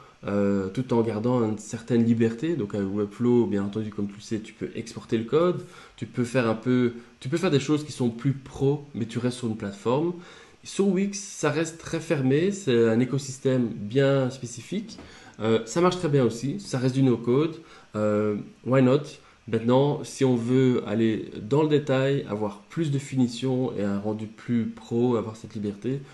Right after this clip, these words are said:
je pense que c'est quand même toujours, euh, Webflow est quand même largement en avance. Euh, après, je pense que, euh, voilà, j'ai hâte de voir comment ça évolue. Là, il est en bêta. Je pense que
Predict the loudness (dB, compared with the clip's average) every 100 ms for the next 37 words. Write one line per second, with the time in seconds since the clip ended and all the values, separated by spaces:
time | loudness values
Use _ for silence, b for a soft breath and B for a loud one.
0 | B B -2 0 0 0 0 -2 0 2
1 | 2 0 -2 -4 B B B -4 0 2
2 | 0 0 -2 -4 -2 0 2 4 4 4
3 | 4 4 2 -2 -2 0 2 2 2 0
4 | 0 -2 -4 -10 B B B -4 -2 -2
5 | -4 -2 0 0 -2 -6 -2 0 0 -2
6 | B B -4 0 2 2 -2 -4 0 2
7 | 2 2 0 0 0 2 2 2 2 2
8 | -2 -4 0 4 4 2 0 -2 -2 -2
9 | -4 -6 -8 -2 -2